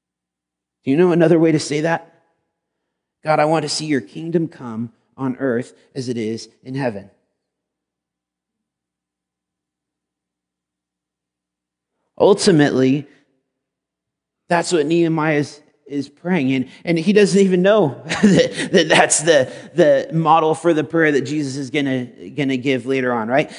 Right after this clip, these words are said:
But ultimately, that's what he's saying. "God, I wanna see your kingdom come on earth as it is in heaven. I wanna see your name be made great. I wanna see your people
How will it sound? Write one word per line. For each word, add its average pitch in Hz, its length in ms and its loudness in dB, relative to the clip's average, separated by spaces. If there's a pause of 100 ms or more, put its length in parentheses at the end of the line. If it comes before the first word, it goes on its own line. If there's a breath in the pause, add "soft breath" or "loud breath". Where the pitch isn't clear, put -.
(140 loud breath)
But - 440 0
ultimately, 196 640 4
that's 180 280 0
what 202 120 0
he's 202 100 -2
saying. 226 180 2
"God, 220 140 4
I 226 100 4
wanna 226 220 4
see 220 220 -4
your 220 280 4
kingdom 226 440 0
come 185 240 0
on 185 240 2
earth 202 200 2
as 180 200 0
it 190 80 2
is 185 120 4
in 190 80 -2
heaven. 185 200 -2
I 170 60 2
wanna 196 220 0
see 196 200 -8
your 196 260 2
name 175 300 2
be 160 100 2
made 147 300 -2
great. 139 340 0 (180 loud breath)
I 175 120 2
wanna 180 200 0
see 185 240 -4
your 175 240 2
people 175 600 -2